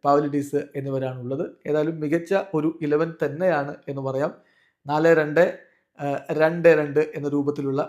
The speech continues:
ഒരു ഫോർമേഷനാണ് ഇതിനുള്ളത്. എന്തായാലും, ആ,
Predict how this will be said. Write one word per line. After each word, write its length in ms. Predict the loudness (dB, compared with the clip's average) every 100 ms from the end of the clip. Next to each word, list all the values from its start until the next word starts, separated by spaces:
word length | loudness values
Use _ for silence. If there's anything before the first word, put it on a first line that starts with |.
| -4
ഒരു 120 | -6 -8 -6 -4
ഫോർമേഷനാണ് 640 | -2 -4 -8 -10 -10 -12 -10
ഇതിനുള്ളത്. 420 | -8 -6 -8 -8 -10 _ -6
എന്തായാലും, 340 | -4 -4 -4 -10 _ _ _ _
ആ, 20 | -16